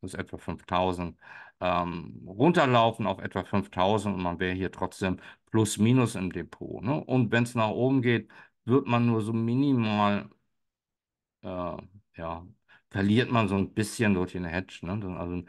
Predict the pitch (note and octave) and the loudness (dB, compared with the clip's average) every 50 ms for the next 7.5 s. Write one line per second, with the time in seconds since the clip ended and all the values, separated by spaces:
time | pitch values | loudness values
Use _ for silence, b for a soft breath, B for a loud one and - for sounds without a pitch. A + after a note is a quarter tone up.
0 | B B B B B - G2+ F2+ A2 A#2+ B2+ A#2+ G#2+ G2+ - - A2+ A2+ A2 - | B B B B B -2 0 2 4 4 6 4 4 2 -2 0 0 0 0 -2
1 | - - G#2+ G2+ G2 F#2 A2 G#2 - F#2 F2 F#2+ G2 F2+ G#2 G#2+ G2+ F#2+ F2+ F2 | -4 0 0 0 2 2 0 -2 -2 -4 -2 -2 -2 0 2 2 2 0 0 0
2 | G2+ G#2 G#2+ A2 G#2 G#2 G2 F#2 F2+ - - A#2 C3 C3+ C3 - - B2 G2+ - | -2 0 0 2 2 2 0 0 -4 -4 -2 0 0 0 0 0 -2 -4 -2 -2
3 | - F#2+ G#2 G#2+ A#2+ A#2+ A#2 - - _ B B B B B B B - - B2 | -2 2 2 2 2 2 0 -2 -10 _ B B B B B B B -2 0 2
4 | B2 A#2+ B2 G#2+ G#2 G2+ G2+ - G#2+ G2 G2 - - - A2+ A2+ A#2+ A2 G#2 G2+ | 2 2 2 2 0 0 0 -4 -4 -4 -4 -4 -6 -4 0 2 4 4 2 0
5 | B B B B _ - - G2+ G2+ F2+ G2+ G#2 G2+ G2+ - - A#2 A2 G#2 G2 | B B B B _ -2 0 2 2 4 2 0 0 0 -4 -8 -8 -6 -2 0
6 | G#2+ G2 G2 - G2 F#2+ F2+ - F#2+ C#2+ - F#2 F#2+ - - G#2+ G#2 G#2 G2+ F2+ | 0 0 0 0 -4 -6 -6 -4 -8 -6 -4 -6 -6 -4 -2 0 0 0 2 0
7 | F#2 F2 F2 F2+ F2+ F#2 F#2+ F#2 - | -2 -2 -2 -2 0 0 0 -2 -2